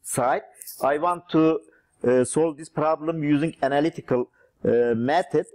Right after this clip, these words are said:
and it means we will use, uh, with hand,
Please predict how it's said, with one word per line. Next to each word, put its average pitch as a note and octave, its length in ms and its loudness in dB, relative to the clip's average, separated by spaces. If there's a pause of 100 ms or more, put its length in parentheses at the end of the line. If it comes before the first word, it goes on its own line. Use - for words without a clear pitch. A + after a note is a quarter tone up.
(100)
and C3 260 -4
it B2 160 -2
means C#3+ 260 -2
we C3+ 240 2
will C3 160 2
use, C3 380 0 (260)
uh, A#2+ 280 2
with D3+ 160 -2
hand, B2 280 -4